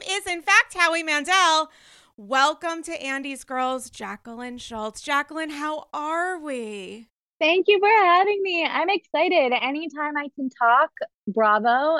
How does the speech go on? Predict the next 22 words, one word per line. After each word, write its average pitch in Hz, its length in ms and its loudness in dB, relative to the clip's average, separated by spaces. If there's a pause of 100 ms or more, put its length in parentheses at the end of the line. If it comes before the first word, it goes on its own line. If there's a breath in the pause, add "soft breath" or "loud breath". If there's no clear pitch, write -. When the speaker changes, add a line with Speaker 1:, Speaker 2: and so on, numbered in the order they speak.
Speaker 2:
especially 220 520 -4
Speaker 1:
<laughs> - 20 -2
Speaker 2:
Vanderpump 220 560 -4
Rules, 214 480 0
I 226 120 0
am 240 200 0 (160)
down 170 500 0
and 196 120 -8
I 190 80 -2
am 185 180 -6 (100)
thrilled. 185 520 2 (180)
So 214 180 -4
thank 262 260 -2
you. 156 160 0 (220)
Speaker 1:
I 277 160 -2
have 311 300 -2
to 359 100 -6 (120)
ask, 302 280 0
you 302 120 -8
mentioned 320 600 -4
before, 285 600 -2
so 233 440 -2